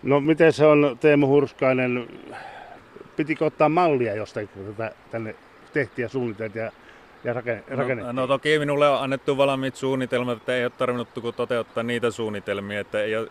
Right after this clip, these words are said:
Speaker 2: sinällään, mutta, tuota, siinä meillä oli ihan hyvä urakoitsija ja siellä, tuota, kaveri, joka itsekin kalastelee, niin oli semmoista luontaisista puroista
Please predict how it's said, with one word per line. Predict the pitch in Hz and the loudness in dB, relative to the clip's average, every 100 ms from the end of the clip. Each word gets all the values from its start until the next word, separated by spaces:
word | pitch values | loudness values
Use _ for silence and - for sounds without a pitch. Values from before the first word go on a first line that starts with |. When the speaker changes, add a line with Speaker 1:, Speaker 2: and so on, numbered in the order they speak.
| - | -14
Speaker 2:
sinällään, | - 120 120 110 104 104 | -12 -4 -2 0 -2 -6
mutta, | 101 104 | -8 -6
tuota, | 107 - 107 - - - - - - | -6 -4 -6 -6 -20 -20 -20 -20 -20
siinä | - 156 170 | -14 -12 -4
meillä | 202 | -2
oli | 190 180 | 0 0
ihan | 165 165 | -2 -2
hyvä | 165 156 147 - - | 0 0 -2 -8 -10
urakoitsija | 165 156 143 143 123 - 139 | -2 -2 0 -2 -2 -4 -2
ja | 135 135 | 0 0
siellä, | 127 143 135 127 | -2 -4 -4 -4
tuota, | 127 123 - 127 117 - - - - - - | -6 -6 -6 -8 -8 -14 -20 -20 -20 -20 -12
kaveri, | 147 143 139 127 | -6 -2 0 0
joka | 123 131 | -2 -2
itsekin | 131 135 131 127 | -4 -4 -6 -8
kalastelee, | - 135 131 120 123 123 120 | -6 -2 -2 -4 -6 -4 -6
niin | 120 117 | -6 -8
oli | 120 113 | -8 -10
semmoista | 120 - 131 | -10 -6 -2
luontaisista | 143 135 123 120 113 110 - | -2 -2 -2 -4 -4 -6 -10
puroista | - 120 113 107 - 104 | -10 -8 -6 -6 -8 -10